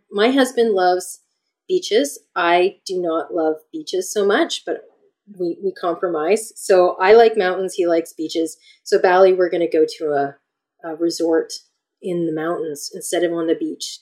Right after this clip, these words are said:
to do something different, but it has a nice pool. And then, um,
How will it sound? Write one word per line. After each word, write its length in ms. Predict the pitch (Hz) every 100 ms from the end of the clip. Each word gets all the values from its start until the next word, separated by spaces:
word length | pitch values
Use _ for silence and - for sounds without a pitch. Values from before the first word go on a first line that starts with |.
| _
to 100 | 190
do 180 | 180 185
something 340 | 180 180 180 165
different, 400 | 170 160 160 -
but 140 | 160
it 120 | 160 -
has 160 | 165
a 60 | 160
nice 200 | 156 143
pool. 400 | - 156 - - _ - - _ -
And 200 | 185 185
then, 240 | 180 180
um, 400 | 170 170 165 170